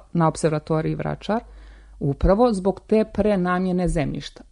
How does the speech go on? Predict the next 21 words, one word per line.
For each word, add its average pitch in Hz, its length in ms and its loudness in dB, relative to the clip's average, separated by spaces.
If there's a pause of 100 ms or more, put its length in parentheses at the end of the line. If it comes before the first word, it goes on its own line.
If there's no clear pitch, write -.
(100)
Ako 185 260 4
pogledate 220 640 4
temperaturu 180 880 0 (580)
na 180 320 2
Vračaru, 156 720 -2
na 170 160 0
observatoriji 151 880 -4
i 247 240 0 (420)
u 214 140 4
Surčinu, 165 760 -2 (140)
koje 147 220 -6
su - 160 -8
dvije 156 220 -2
bliske 165 440 0
stanice, 151 500 -6
samo 165 240 -2
što - 180 -4
je 147 40 0
Surčin 180 460 -4
i 175 140 -2
dalje 185 440 4